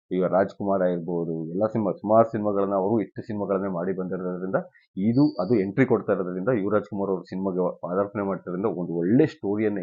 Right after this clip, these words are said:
ಇಟ್ಕೊಂಡು ಸಿನಿಮಾ ಮಾಡಿರ್ತಾರೆ ಅನ್ನೋ ನಂಬಿಕೆ ಅಂತೂ ಎಲ್ಲರಿಗೂ ಇದೆ. ಅದರಿಂದ ಎಕ್ಸ್‌ಪೆಕ್ಟೇಷನ್ ಇದಕ್ಕೆ ದುಪ್ಪಟ್ಟಾಗಿದೆ. ಅದರಿಂದ ಸಿನಿಮಾ ಯಾವ ರೀತಿ ಬರುತ್ತೆ, ಏನು ಅಂತ ಕುತೂಹಲ ಇದ್ದೇ ಇರುತ್ತೆ. ಆದ್ರೆ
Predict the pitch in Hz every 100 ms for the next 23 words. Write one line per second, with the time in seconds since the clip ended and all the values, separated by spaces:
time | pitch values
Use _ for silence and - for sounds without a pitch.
0 | 82 101 - 185 131 90 117 - _ -
1 | 120 139 107 98 92 87 85 90 117 -
2 | _ 101 101 95 113 127 127 87 - 185
3 | - _ _ _ _ _ - 104 127 156
4 | 143 120 90 78 - 95 123 139 104 113
5 | - - 135 117 147 113 104 98 - 120
6 | - 82 82 92 120 117 - 117 107 98
7 | 101 101 104 95 92 - 92 98 101 98
8 | - 95 98 104 87 90 82 - 87 95
9 | 92 90